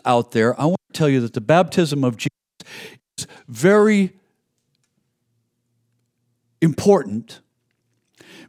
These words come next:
because it's one of the only times, few times, we see in Scripture very plainly where the, the Trinity makes itself, shows itself,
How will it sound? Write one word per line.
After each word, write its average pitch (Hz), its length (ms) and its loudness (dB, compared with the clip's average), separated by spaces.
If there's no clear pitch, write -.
because 160 600 0
it's 180 320 -2
one 175 340 -2
of 151 80 -14
the 151 160 -4
only 196 360 0
times, 113 800 -6
few 196 160 0
times, 101 560 -6
we 170 180 2
see 196 280 -2
in 202 120 0
Scripture - 440 -4
very 143 240 0
plainly 123 500 -2
where 143 200 2
the, 127 120 -2
the 135 140 -2
Trinity 139 600 0
makes 160 420 0
itself, 139 580 0
shows 202 460 2
itself, 107 640 -6